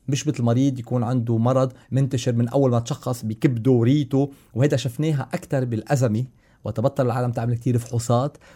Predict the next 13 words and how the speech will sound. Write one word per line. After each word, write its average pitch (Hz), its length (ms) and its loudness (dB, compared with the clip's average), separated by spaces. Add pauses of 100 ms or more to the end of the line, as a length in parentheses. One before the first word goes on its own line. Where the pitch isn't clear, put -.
(120)
والموضوع 113 600 2
المادي 131 640 2 (520)
صار 156 240 2
يكون 135 280 -4
يوصل 139 420 -6
مريض 127 320 -4
عنده 127 180 -10
انتشار 123 280 -4
بالرية 120 400 -2
وبالكبد 117 720 -4
وبالعظم 117 580 -2
وأوقات 131 300 -2
بالراس 120 480 4